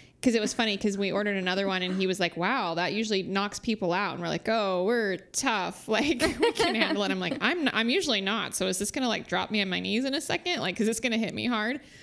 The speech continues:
But it's 'cause we hadn't <laughs> dropped more alcohol in it. Um,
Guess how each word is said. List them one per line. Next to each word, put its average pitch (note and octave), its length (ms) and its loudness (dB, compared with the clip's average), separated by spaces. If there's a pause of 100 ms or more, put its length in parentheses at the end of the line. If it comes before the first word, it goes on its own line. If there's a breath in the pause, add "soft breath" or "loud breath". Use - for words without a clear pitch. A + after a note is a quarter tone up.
(160 loud breath)
But G#3 120 0
it's G#3 100 -2
'cause A3 140 0
we G3+ 100 2
hadn't F#3 280 0
<laughs> - 80 -2
dropped G#3 340 -2
more - 280 2
alcohol B3 480 -4
in C#4+ 120 -6
it. E4 180 -6 (560 loud breath)
Um, F3+ 380 -4